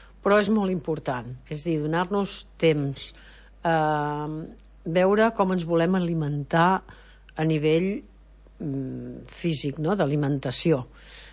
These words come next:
Ehm, perquè venim de, d'això, de les comilones, no?, de menjar moltíssim, etcètera, etcètera,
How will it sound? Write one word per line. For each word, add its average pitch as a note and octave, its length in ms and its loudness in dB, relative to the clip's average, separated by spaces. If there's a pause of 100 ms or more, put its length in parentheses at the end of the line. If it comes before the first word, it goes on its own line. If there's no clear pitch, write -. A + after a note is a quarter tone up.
(180)
Ehm, C3+ 920 -2 (360)
perquè E3+ 380 2
venim E3+ 380 2
de, C#3+ 240 2
d'això, C3+ 280 -2
de D3 60 0
les C3+ 160 -4
comilones, C#3+ 680 -2
no?, E3+ 180 -2
de D#3+ 80 -2
menjar C#3+ 580 0
moltíssim, G3 920 0
etcètera, D#3+ 440 -2
etcètera, E3 420 2